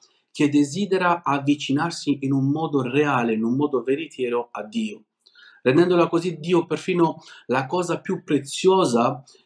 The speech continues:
che Dio desidera che l'uomo abbia. E in Ebrei capitolo undici, nel versetto sei, ehm, la parola di Dio ci spiega e ci dice proprio questo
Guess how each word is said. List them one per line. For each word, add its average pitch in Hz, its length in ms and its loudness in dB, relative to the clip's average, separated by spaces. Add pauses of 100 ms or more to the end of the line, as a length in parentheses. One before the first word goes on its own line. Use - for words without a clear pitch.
(120)
che 131 360 0 (260)
Dio 175 800 2
desidera 147 600 2
che 123 160 -4
l'uomo 143 580 2
abbia. 98 500 -4 (200)
E 127 100 0
in 143 80 6
Ebrei 160 360 2
capitolo 156 500 4
undici, 127 520 2 (500)
nel 127 180 2
versetto 156 440 0
sei, 127 460 2 (800)
ehm, 123 540 6
la 127 140 2
parola 185 180 0
di 175 120 0
Dio 170 180 0
ci 139 140 -4
spiega 156 360 0
e 143 40 -2
ci 135 120 -6
dice 135 260 0
proprio 123 300 -2
questo 123 600 -2